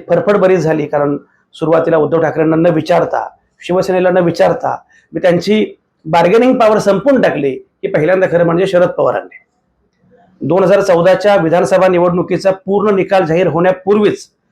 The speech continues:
शरद पवारांनी, म्हणजे प्रफुल्ल पटेल त्यांच्या वतीनं, प्रफुल्ल पटेलांनी जाहीर केलं, पत्रकारांना सांगितलं की आम्ही बाहेरून पाठिंबा देतोय सरकारला. आता राष्ट्रवादी काँग्रेस बाहेरून पाठिंबा देणार आहे असं म्हटल्यानंतर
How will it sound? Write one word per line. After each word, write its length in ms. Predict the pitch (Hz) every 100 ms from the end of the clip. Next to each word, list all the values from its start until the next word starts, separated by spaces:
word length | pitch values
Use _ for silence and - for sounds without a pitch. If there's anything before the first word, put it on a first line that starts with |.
| _ _ _
शरद 200 | - 226
पवारांनी, 580 | 233 196 180 170 151 139
म्हणजे 240 | 156 165
प्रफुल्ल 360 | 220 190 202 208
पटेल 280 | 170 170 170
त्यांच्या 280 | 160 147 160
वतीनं, 340 | 151 151 143 - _ -
प्रफुल्ल 320 | 185 196 254 233
पटेलांनी 520 | 190 180 151 156 160
जाहीर 220 | 151 202 -
केलं, 160 | 175 165
पत्रकारांना 520 | 160 160 156 156 165
सांगितलं 500 | 151 165 180 151 131 _ _ _ _ _ _ _ _ _ _
की 40 | 170
आम्ही 180 | 160 196
बाहेरून 400 | 160 143 185 202
पाठिंबा 320 | 156 147 143
देतोय 320 | 127 - 104 - _ _ _ _ _ _
सरकारला. 500 | - 139 123 120 - - _ _ _ _ _ _ _ _ _ -
आता 320 | - - -
राष्ट्रवादी 460 | 175 - 233 254 220
काँग्रेस 340 | 240 226 247
बाहेरून 340 | 196 180 262 214
पाठिंबा 300 | 196 202 214
देणार 280 | 190 196
आहे 180 | 180 170
असं 220 | 180 202
म्हटल्यानंतर 680 | 180 - 196 190 226 220 175